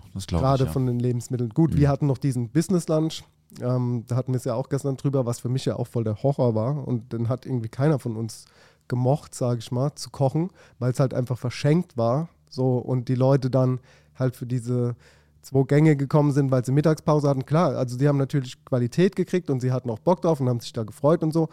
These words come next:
Speaker 2: aber für uns als Köchin war es halt nicht so ganz befriedigend, weil wir schon zeigen wollten, was wir wirklich können, so. Und wenn da halt mal wirklich jemand gekommen ist von außerhalb,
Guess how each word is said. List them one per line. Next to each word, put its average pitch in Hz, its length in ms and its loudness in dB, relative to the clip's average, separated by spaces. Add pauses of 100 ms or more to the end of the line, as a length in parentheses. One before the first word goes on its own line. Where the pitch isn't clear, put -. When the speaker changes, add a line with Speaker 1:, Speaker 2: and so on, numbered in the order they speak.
(200)
Speaker 2:
aber 131 200 0
für 135 160 0
uns 185 340 2
als 123 380 -4
Köchin 170 460 0 (260)
war 131 160 2
es 139 100 0
halt 139 240 2
nicht 139 160 0
so 127 140 0
ganz 127 320 -2
befriedigend, 127 600 -4
weil 120 160 0
wir 143 160 4
schon 143 220 0
zeigen 143 340 2
wollten, 131 240 2
was 123 160 -2
wir 127 100 0
wirklich 135 340 -2
können, 104 280 -6
so. 101 340 -10
Und 123 120 -4
wenn 139 120 4
da 139 100 6
halt 139 180 2
mal 135 100 2
wirklich 147 220 0
jemand 139 220 0
gekommen 139 280 0
ist 139 120 -4
von 123 120 -4
außerhalb, 151 580 0